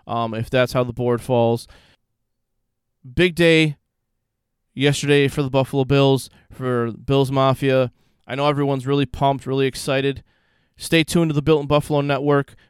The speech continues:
the YouTube, uh, the podcast. Check us out on Facebook, Instagram, Twitter. We'll be talking about this all summer long. Thanks for listening.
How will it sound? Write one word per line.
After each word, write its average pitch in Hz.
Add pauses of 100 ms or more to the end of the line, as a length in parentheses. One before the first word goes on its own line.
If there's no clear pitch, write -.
(120)
the 131
YouTube, 147 (280)
uh, 110
the 107
podcast. 143 (340)
Check 151
us 143
out 143
on 135
Facebook, 143 (200)
Instagram, 135
Twitter. 139 (220)
We'll 135
be 135
talking 139
about 131
this - (280)
all 160
summer 151
long. 139 (320)
Thanks 151
for 143
listening. 139